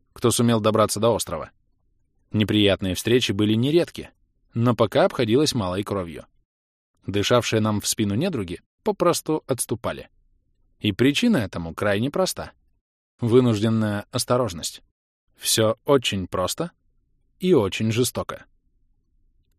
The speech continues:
Армада неспящих выступила в поход первой — была наиболее подготовлена к внезапному авральному старту. Остальным пришлось импровизировать на ходу.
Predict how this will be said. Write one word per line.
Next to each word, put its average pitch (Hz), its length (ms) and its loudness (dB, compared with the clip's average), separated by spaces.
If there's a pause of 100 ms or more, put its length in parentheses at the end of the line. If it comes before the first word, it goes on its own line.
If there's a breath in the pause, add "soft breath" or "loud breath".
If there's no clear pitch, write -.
(100)
Армада 175 440 4
неспящих 156 580 2
выступила 135 500 4
в - 100 -8
поход 127 380 2
первой — 131 420 -2 (420)
была 110 260 6
наиболее 117 440 6
подготовлена 107 640 2
к - 80 -12
внезапному 107 600 2
авральному 107 480 2
старту. - 420 -6 (680)
Остальным 120 540 4
пришлось 135 440 4
импровизировать 123 800 4
на 120 120 -2
ходу. - 340 -4